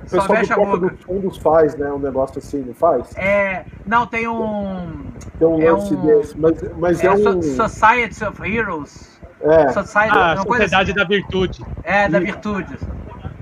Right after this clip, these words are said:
Speaker 3: É bem legal
Speaker 1: Isso é
Speaker 3: também.
Speaker 1: maneiro.
Speaker 2: É bem legal, bem
Speaker 1: Só que eu não
Speaker 2: legal.
Speaker 1: saco nada de animação, saco nada.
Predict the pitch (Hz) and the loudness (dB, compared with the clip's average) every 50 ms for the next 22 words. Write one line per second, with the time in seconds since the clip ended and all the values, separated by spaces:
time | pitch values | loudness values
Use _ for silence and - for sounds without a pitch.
0 | - - - - 175 156 143 170 175 196 202 175 170 156 151 147 196 190 185 180 | -18 -18 -8 -6 -4 -2 0 0 0 2 2 2 2 2 2 2 0 -2 -2 -2
1 | 175 156 139 127 139 143 151 156 135 131 120 117 120 120 120 139 147 160 156 143 | -4 -4 -2 0 0 2 2 2 2 2 0 -2 -2 0 0 2 4 4 4 4
2 | 127 117 110 233 214 - - 220 196 185 180 196 208 214 214 208 202 - 202 196 | 2 2 2 2 0 0 0 -4 -6 -2 0 2 4 4 2 2 -2 -2 -2 -2
3 | 196 190 185 180 165 - 170 165 151 - - - 170 170 175 170 156 151 156 151 | -2 -2 -4 -4 -4 -4 -6 -8 -8 -8 -8 -8 -8 -8 -8 -10 -8 -6 -6 -4
4 | 147 143 | -6 -6